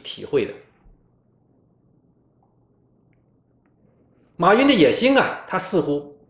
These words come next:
不仅仅是在这个办媒体、办报纸上，他还要办大学。马云办的大学名叫湖畔大学，有人把马云的这所大学啊，比作是黄埔军校，可见他的来头不小啊。这里呢，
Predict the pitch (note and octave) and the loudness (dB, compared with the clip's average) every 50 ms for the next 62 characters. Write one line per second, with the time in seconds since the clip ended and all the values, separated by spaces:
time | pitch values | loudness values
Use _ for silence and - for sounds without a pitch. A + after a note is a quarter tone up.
0 | _ _ - C4 - - E3+ A3+ G#3 E3+ B2+ G#2 - D3 C#3+ - D3 A#2 G#2+ G#2 | _ _ -6 -6 -2 0 0 0 0 -2 -6 -6 -6 -6 -2 0 0 0 0 -4
1 | G2 G#2+ G2 G2+ G2 - - F3 D3 B2 A2+ G2 A#2 F3 G3+ G3 - - - - | -8 -8 -8 -8 -8 -4 -2 -2 -2 -2 -2 -2 -2 -2 -2 -4 -8 -14 -20 -20
2 | - - - _ _ E3+ D#3 C#3+ D3+ A3 A#3 G#3 C3 - - - - - B2+ - | -20 -20 -20 _ _ -2 0 0 2 2 2 2 2 -2 -4 -8 -10 -14 -14 -14
3 | - - _ _ _ _ _ _ _ _ - A#3+ G#3+ F#3 B3 A#3 G#3+ - A3+ G#3+ | -16 -20 _ _ _ _ _ _ _ _ 0 2 4 4 4 4 4 2 0 2
4 | A3+ C4 A3 E3+ - B2+ C#3+ F#3 - - - - - _ _ _ _ _ _ _ | 2 2 2 2 0 0 0 0 -2 -2 -8 -16 -20 _ _ _ _ _ _ _
5 | _ _ _ _ _ _ _ _ _ _ _ - - _ _ _ _ _ _ _ | _ _ _ _ _ _ _ _ _ _ _ -20 -20 _ _ _ _ _ _ _
6 | F3+ F3+ F#3 G#3+ B3+ C4+ C4 C#4 C4 G#3 G#3 G3+ A#3 G3 D#3 - D3+ D#3 E3+ D3 | 0 2 4 4 4 4 4 2 4 4 2 2 2 2 2 2 4 4 4 4
7 | D3+ E3+ E3 F#3 D3+ - - C3 E3+ G#3 A3 D#3+ C#3+ B2 - - - G2 E2+ - | 2 2 2 2 2 2 -2 -4 -2 -2 -2 -2 -2 -4 -6 -8 -10 -14 -16 -16
8 | - _ _ _ _ _ _ _ _ _ _ _ - E3+ G#3 B3 B3+ A#3 G#3 G3+ | -18 _ _ _ _ _ _ _ _ _ _ _ 2 4 4 4 4 4 2 2
9 | G3 G3 D#3 C3 D3 F3+ B3 B3+ G#3 F3 G3+ D3+ D#3+ E3+ - A3 F3 D3 - C3 | 2 0 0 2 2 4 4 4 4 2 2 0 0 0 0 0 0 -2 -2 0
10 | C3+ D#3 B2+ - - - - - D3 C#3+ C3+ - G#3 G#3 F#3+ - G3 F#3+ - - | 2 2 0 0 -4 -10 -8 -6 -6 -6 -2 0 2 2 2 2 0 -2 -4 -6
11 | - - - F3 A3+ C4 - E3 D3 D3+ A#3+ C4+ - D4 - - - - - - | -10 -4 0 0 0 2 0 -2 -2 0 -2 -2 0 -2 -2 -2 -6 -12 -16 -20
12 | - _ _ _ _ _ _ - - C#3 C#3 D#3+ C3 B2+ B2 A#2+ A#2 G2 G2+ G2 | -20 _ _ _ _ _ _ -8 -6 -2 0 0 0 0 -2 -2 -2 -4 -2 -2
13 | B2 F#3 - F3+ F3+ F#3 F3 - A#2+ - - - - - - - - _ _ _ | -2 0 0 0 0 0 -2 -4 -6 -10 -10 -12 -14 -14 -16 -20 -20 _ _ _
14 | _ _ _ _ _ _ _ _ _ _ _ _ _ - B3 A#3+ F#3+ D3 D#3+ E3+ | _ _ _ _ _ _ _ _ _ _ _ _ _ -2 2 2 4 4 4 2